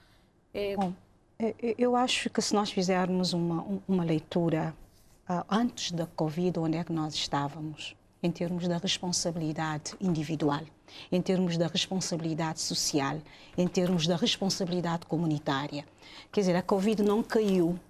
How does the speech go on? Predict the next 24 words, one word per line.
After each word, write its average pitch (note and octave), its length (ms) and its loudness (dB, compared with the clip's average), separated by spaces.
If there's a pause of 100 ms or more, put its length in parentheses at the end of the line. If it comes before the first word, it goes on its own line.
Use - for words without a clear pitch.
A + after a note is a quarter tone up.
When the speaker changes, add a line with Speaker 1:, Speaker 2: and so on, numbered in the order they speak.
Speaker 2:
num G3 160 0
saco - 500 -2
sem F3+ 220 0
fundo. D#3 500 -2 (500)
A, G3 60 -2
a, F3+ 600 0
a - 40 -2
covid F#3 600 2
caiu F#3+ 500 2 (400)
em F#3 160 4
cima, F#3+ 640 4 (140)
ah, F3+ 320 0
de, E3 320 0
de, E3 220 2
de F3+ 100 2
grupos G#3+ 640 2
sociais - 720 0 (580)
com F#3 200 4
um F#3 40 4
déficit G#3+ 440 2
enorme G3 420 4
de A3 80 2
responsabilidade G3+ 1300 2
social. - 400 -2